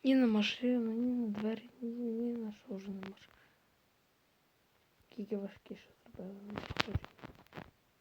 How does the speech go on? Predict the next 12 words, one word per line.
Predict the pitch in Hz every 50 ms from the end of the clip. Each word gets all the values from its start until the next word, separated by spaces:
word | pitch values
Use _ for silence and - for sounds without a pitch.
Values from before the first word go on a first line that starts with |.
| _ _ _ _ _ _ _ _ _ _ _ _ - _ _ _ _ _ _ _ _ _ _ _ _ _ _ _ _ - - - - - - - - - _ - _ - - _ _ - - - - - - - - _ _ _ _ _ _ - - _ _ _ _ _ _ _ _ _ _ _ - - - _ _ _ _ - - - -
Якщо | 202 - - - 254
ви, | 254 254 247 254 - -
е, | 208 202 202 208 208 202
десь | 202 226 233 233 226 - - - _ _ _ - - - - _ - -
це | 214
ви | 208 208 208
кик-кик, | 208 - - - 247 233 214 - - 254 262 - - - _ _ _ _ _ _ _ _ _
наприклад, | - 214 226 226 233 220 - - 208 -
тут | - 214 214 - -
ви | 214 214 208
зверху | 202 202 208 214 214 208 208 - - 226 214
впадете, | 208 - 202 202 196 208 208 202 -